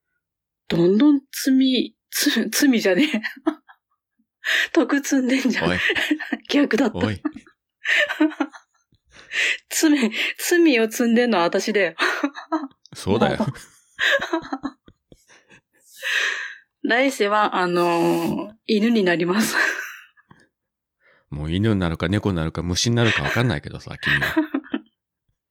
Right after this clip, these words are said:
Speaker 1: よかった。言いたいこと言って、あの、みんな見てるよってこと言いたいだけだったんだよ。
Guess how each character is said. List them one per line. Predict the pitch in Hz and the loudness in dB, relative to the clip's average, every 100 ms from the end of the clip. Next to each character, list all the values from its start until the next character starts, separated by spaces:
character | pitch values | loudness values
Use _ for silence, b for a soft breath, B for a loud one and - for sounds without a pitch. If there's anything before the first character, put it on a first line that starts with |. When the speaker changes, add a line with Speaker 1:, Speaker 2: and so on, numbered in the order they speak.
| _ _ _ _ _ _ _ _ | _ _ _ _ _ _ _ _
Speaker 1:
よ | 220 | -4
か | 220 | -2
っ | 185 | -2
た。 | - 185 | -2 -2
言 | 233 202 | -2 -4
い | |
た | - | 0
い | 208 | -2
こ | 202 | -2
と | - | -4
言 | 175 165 | -4 -6
っ | |
て、 | - 175 - | -4 -4 -4
あ | 180 | -6
の、 | 175 | -6
み | 170 196 | -2 -2
ん | 202 | 0
な | 196 | 0
見 | 220 | 0
て | 226 | 0
る | 170 | 2
よ | 170 | 0
っ | |
て | 175 175 | -2 -8
こ | - | -6
と | |
言 | 170 170 | -4 -2
い | |
た | 190 | 0
い | 180 | 0
だ | 165 | 0
け | 180 | 0
だ | 170 | -2
っ | |
た | - | -4
ん | 165 | -8
だ | |
よ。 | 156 | -8